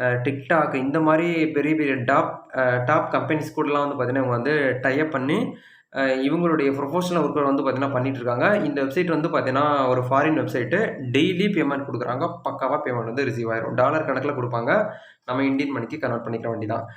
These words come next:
இது வந்து இந்த இந்தியன் வெப்சைட் கிடையாது, ஃபாரின் வெப்சைட்டுங்கிறதுனால நீங்க, அ, எந்த கண்ட்ரில, எந்த மூலையில இருந்தாலும் இந்த விஷயத்தை நீங்க வந்து பண்ணி இன்கம் வந்து பார்க்க முடியும் அப்படிங்கிறத நான் வந்து கிளியரா வந்து சொல்லிடுறேன்.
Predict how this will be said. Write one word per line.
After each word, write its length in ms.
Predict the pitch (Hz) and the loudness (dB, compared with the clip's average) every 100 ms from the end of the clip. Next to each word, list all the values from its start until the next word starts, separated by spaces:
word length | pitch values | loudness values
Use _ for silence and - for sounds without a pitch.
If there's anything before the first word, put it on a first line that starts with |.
| - - | -20 -8
இது 140 | 135 | -2
வந்து 180 | 139 147 | 0 0
இந்த 160 | 139 | 2
இந்தியன் 400 | 156 139 143 151 | 2 2 0 0
வெப்சைட் 180 | 135 143 | -2 -2
கிடையாது, 440 | 127 123 123 190 190 | 0 2 2 2 0
ஃபாரின் 440 | 147 143 165 170 | 2 2 4 0
வெப்சைட்டுங்கிறதுனால 920 | 156 - 139 156 151 123 117 127 170 | -2 -2 -2 0 2 0 2 2 2
நீங்க, 560 | 147 139 139 175 208 - - _ - | 0 0 2 2 0 -6 -16 _ 0
அ, 300 | 120 117 113 | 2 2 2
எந்த 300 | 127 175 208 | 0 2 2
கண்ட்ரில, 460 | 185 165 165 170 | 2 0 0 2
எந்த 260 | 147 139 175 | 2 2 0
மூலையில 420 | 160 170 170 156 | 2 2 2 0
இருந்தாலும் 680 | 139 135 139 180 220 - - | 0 2 2 2 0 -4 -10
இந்த 320 | 151 165 180 165 | -8 -4 0 0
விஷயத்தை 320 | 156 160 160 | 0 -2 0
நீங்க 160 | 156 | 0
வந்து 180 | 165 165 | 0 0
பண்ணி 480 | 143 127 139 180 143 | 0 0 0 0 0
இன்கம் 260 | 131 139 113 | -2 -2 -2
வந்து 160 | 117 | -4
பார்க்க 260 | 117 120 120 | -2 -4 -4
முடியும் 260 | 113 117 | -4 -2
அப்படிங்கிறத 460 | 120 120 117 113 117 | -4 -4 -6 -4 -2
நான் 260 | 143 117 117 | -2 -2 0
வந்து 340 | 190 202 - 131 | 0 -2 -4 -4
கிளியரா 360 | 131 143 120 | 0 0 -2
வந்து 80 | 127 - | -4 -6
சொல்லிடுறேன். 520 | 110 110 139 202 | -4 0 2 0